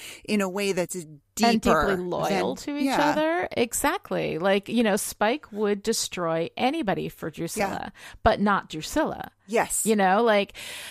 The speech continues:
Speaker 2: so it, there is something there. There is something more complicated. And we're gonna see that referenced, of course, a little bit later in the season when the judge looks at Spike and Drusilla and says, "There's humanity in
Speaker 1: Mm-hmm.
Speaker 2: you,"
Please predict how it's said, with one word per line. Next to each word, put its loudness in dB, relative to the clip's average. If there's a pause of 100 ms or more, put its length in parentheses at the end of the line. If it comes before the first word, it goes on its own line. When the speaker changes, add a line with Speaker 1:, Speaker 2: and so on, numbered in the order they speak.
Speaker 2:
so 8
it, 6
there 6
is 2
something 2
there. 4
There 2
is 2
something 2
more 2
complicated. 0
And 2
we're 2
gonna -2
see 0
that 2
referenced, 0
of -4
course, -2
a -2
little 2
bit 0
later 2
in -2
the -4
season 0
when 0
the -2
judge 0
looks -2
at -2
Spike 0
and -2
Drusilla 2
and 0
says, 0
"There's 2
humanity -4
in -6
Speaker 1:
Mm-hmm. -8
Speaker 2:
you," -10